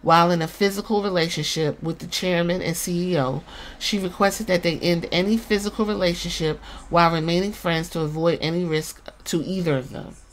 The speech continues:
So for those that's like, "Well, why didn't she stop it?" She went, apparently she said she went and asked to end the relationship. She tried.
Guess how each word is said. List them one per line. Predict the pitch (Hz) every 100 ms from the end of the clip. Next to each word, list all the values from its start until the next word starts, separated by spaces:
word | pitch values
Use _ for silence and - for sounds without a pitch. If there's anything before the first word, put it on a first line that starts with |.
| - - - - - -
So | - 202 196
for | 214
those | 185 202 247 247
that's | 233 202
like, | 196 180 160
"Well, | 143
why | 175 185
didn't | 185 185
she | 220
stop | - 233 208 170
it?" | 139 - - -
She | - 254 233
went, | 196 214 277 - -
apparently | 202 - 262 269 262 254 233
she | 226
said | 220 233 214 220
she | 226
went | 208 190 190 220 - - -
and | 185 175
asked | 185 - - -
to | 226 -
end | 196 185 185
the |
relationship. | 180 180 180 175 160 165 151
She | 196
tried. | 180 196 170 - 185